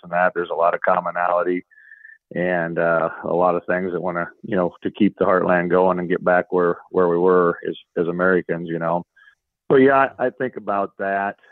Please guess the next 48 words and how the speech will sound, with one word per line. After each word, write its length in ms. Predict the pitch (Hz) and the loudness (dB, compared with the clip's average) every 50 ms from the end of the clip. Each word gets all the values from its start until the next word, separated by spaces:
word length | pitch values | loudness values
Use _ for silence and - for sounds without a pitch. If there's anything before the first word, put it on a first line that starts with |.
| _ _ | _ _
Um, 560 | - 104 107 104 101 95 92 87 87 82 80 _ _ _ _ _ | -4 -2 0 0 0 0 -2 -4 -6 -10 -16 _ _ _ _ _
as 80 | 117 104 - | -16 -16 -10
far 240 | _ 139 143 151 143 | _ -4 -2 -2 -2
as 60 | 127 - - _ - | -4 -6 -12 _ -8
coming 260 | - 120 117 117 107 | -8 -6 -6 -6 -6
after 280 | 107 110 110 - - 98 | -6 -6 -6 -6 -8 -12
the 80 | 95 - _ | -12 -12 _
farmer 360 | - 104 101 101 104 104 98 - | -4 -2 -2 -2 -2 -4 -6 -6
for 100 | - 98 | -6 -6
making 360 | 98 98 95 - 101 87 90 | -4 -4 -4 -6 -8 -14 -10
profit, 520 | - - 92 98 101 101 - 104 104 - - _ _ _ _ _ _ _ _ | -2 0 2 2 2 2 2 0 -2 -2 -2 _ _ _ _ _ _ _ _
you 100 | - 120 | -6 -2
know, 380 | 117 123 131 131 131 131 127 - _ | 0 2 4 4 4 2 0 -2 _
grain, 260 | - 123 131 135 139 - | -2 0 0 0 0 -2
there's 160 | - 120 107 | -2 -4 -2
not 260 | 104 131 139 135 101 85 | 0 0 0 0 0 -2
very 140 | 117 120 | -4 -4
many 200 | 117 117 113 107 | -4 -4 -6 -6
grain 320 | 95 85 101 104 107 110 101 | -6 -4 -4 -2 -2 -4 -2
farms 320 | - 104 104 107 107 101 | 0 0 0 0 -2 -4
that 100 | 107 98 | -4 -4
are 120 | 92 95 90 | -4 -6 -2
very 300 | - 98 101 101 98 95 - _ _ _ _ _ _ _ | 0 2 2 2 0 -2 -6 _ _ _ _ _ _ _
vertically 480 | 101 101 104 104 98 - 98 95 92 92 | 0 2 2 0 -2 -2 -2 -4 -2 -2
integrated, 680 | 95 101 101 104 92 90 101 101 104 98 104 107 95 - _ _ | -2 -4 -4 -4 -2 0 0 2 2 2 2 0 0 -2 _ _
and 540 | _ 95 90 87 87 87 87 85 85 85 85 - _ _ | _ -8 -6 -6 -6 -6 -6 -6 -6 -8 -10 -16 _ _
you 240 | _ 92 104 113 117 110 - | _ -4 0 0 0 -2 -2
still 280 | _ - 113 113 113 110 | _ 4 4 6 6 4
have 280 | 104 104 104 101 98 - _ - | 4 4 2 2 0 -2 _ -2
to, 240 | 104 98 98 95 - | 0 0 0 0 0
we'll 160 | 101 110 123 | 2 2 4
go 180 | 120 120 131 127 | 6 6 4 4
through 200 | - - 123 110 | 2 0 -4 -2
periods 320 | - 131 120 117 113 95 | 2 2 2 2 2 0
of 120 | 107 98 - | -4 -2 0
time 240 | 123 117 110 101 | 2 2 2 0
where 120 | 98 98 92 | 0 -2 -2
we 120 | 92 98 | -2 0
don't 200 | 98 104 101 95 | 0 0 -2 -2
make 180 | 101 101 98 92 | -4 -6 -6 -4
money, 300 | 104 110 107 101 98 95 | -4 -4 -4 -4 -6 -6
but 140 | - 92 85 | -6 -6 -6
you 140 | 98 101 95 - | -6 -10 -12 -4
still 240 | _ 117 117 110 | _ 2 2 2
have 180 | 107 107 104 - - | 4 2 0 0 -2
to 40 | 98 | -2
let 200 | 92 101 98 - - _ | 0 0 0 0 0 _
farmers 340 | 104 104 101 98 95 90 | 0 0 0 -2 -6 -12